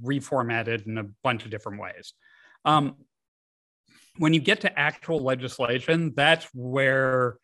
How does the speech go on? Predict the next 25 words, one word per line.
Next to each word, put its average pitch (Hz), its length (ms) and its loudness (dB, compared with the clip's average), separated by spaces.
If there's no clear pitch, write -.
we're 143 180 4
really 135 520 0
hemmed 135 420 -2
in 123 340 -2
by 113 160 -2
the 107 120 -8
system 117 440 -8
we 107 140 -6
use. 92 560 -14
So, 135 540 2
um, 131 360 0
again, 139 460 4
because 170 580 2
we 151 120 2
made 151 240 2
the 131 80 -6
decision 123 540 -4
long 147 460 2
ago 107 640 -2
that, 120 600 -2
um, 117 380 -6
changes 117 880 0
were 135 80 0
to 127 100 -2
be 131 400 0